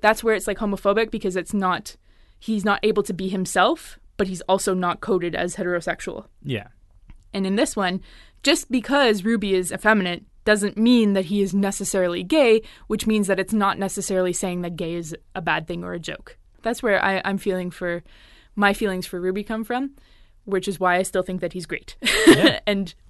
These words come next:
Speaker 1: outrageous and funny and such a good foil to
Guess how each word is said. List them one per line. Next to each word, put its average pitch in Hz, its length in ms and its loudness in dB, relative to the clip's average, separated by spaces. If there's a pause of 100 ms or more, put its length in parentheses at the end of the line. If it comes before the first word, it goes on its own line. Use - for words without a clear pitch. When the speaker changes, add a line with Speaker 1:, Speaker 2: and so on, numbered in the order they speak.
(180)
Speaker 1:
outrageous 302 460 2
and 202 180 -2
funny 262 360 0 (420)
and 190 340 -2
such 277 280 0
a 247 60 0
good 220 340 2
foil 180 560 0 (460)
to 175 500 0